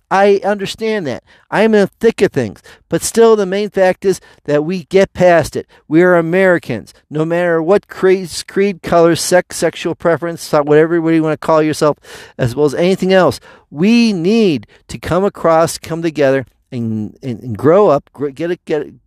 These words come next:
get it, grow a nut, and work ourselves and work on our own things, and, and get to come together as a group of people to make thing, make this co-, this, make this country work for us,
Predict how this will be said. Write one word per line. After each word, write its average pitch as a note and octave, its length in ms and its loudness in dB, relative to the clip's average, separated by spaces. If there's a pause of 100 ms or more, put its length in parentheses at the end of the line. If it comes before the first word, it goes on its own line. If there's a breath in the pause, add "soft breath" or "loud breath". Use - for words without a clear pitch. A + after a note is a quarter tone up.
get D3+ 160 4
it, C3+ 240 -2
grow E3+ 260 2
a E3+ 60 0
nut, C3 300 -2 (260 soft breath)
and A2 300 -8
work E3+ 240 -2
ourselves D3 500 2
and A#2+ 140 -4
work D#3+ 180 -4
on E3 100 -4
our C#3+ 280 -2
own E3 240 -4
things, B2 360 -2
and, B2 240 -6
and A2 220 -8
get C#3+ 220 0
to D#3+ 100 -10 (120)
come F#3+ 180 0
together B2+ 440 2 (400 loud breath)
as E3 340 2
a C#3+ 40 -12
group C3 240 -10
of B2 120 -10
people A#2+ 360 -8 (220 soft breath)
to D3 120 -2
make C#3+ 300 2
thing, D3+ 300 -8
make D#3 180 -4
this - 220 -8 (100)
co-, - 180 -12
this, - 400 -6 (920)
make C3+ 160 0 (140)
this - 400 -2 (180)
country - 380 -4
work G#2+ 320 -2
for G1+ 220 -6
us, - 240 -8